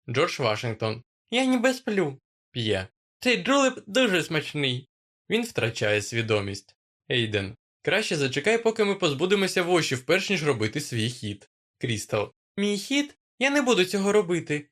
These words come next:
Я тут, щоб тренуватися як представник часу. Хоча, чесно кажучи, можливо, Джорджу було б корисно трохи.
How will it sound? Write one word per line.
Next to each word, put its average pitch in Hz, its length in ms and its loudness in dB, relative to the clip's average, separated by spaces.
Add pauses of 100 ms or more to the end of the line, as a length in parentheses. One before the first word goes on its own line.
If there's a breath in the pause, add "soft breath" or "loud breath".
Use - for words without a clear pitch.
Я 175 160 2
тут, 254 280 0
щоб 233 180 0
тренуватися 233 600 2
як 185 180 0
представник 196 540 -2
часу. 165 520 0 (180)
Хоча, 277 280 -2
чесно 180 360 -2
кажучи, 151 540 0
можливо, 220 520 2
Джорджу 226 340 2
було 202 180 2
б 214 80 -8
корисно 196 420 2
трохи. 185 600 0